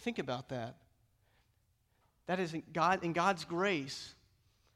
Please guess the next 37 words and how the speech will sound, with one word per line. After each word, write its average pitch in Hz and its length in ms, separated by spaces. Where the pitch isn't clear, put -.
he 202 180
is 175 80
alerting 175 640
our 165 240
hearts 170 560
that 156 240
things 185 340
are 160 140
not 160 260
supposed 151 440
to 151 40
be 147 400
this 143 240
way. 147 160
There 147 140
has 156 320
to 165 100
be 147 120
something 143 540
better 139 380
than 135 200
this. 143 380
I 147 60
don't 165 140
know 160 60
how 160 120
many 165 320
of 151 140
you, 156 160
and 143 80
I, 147 160
I 143 80
think 160 260
we 160 80
can 165 140
maybe, 165 200
re-, 160 120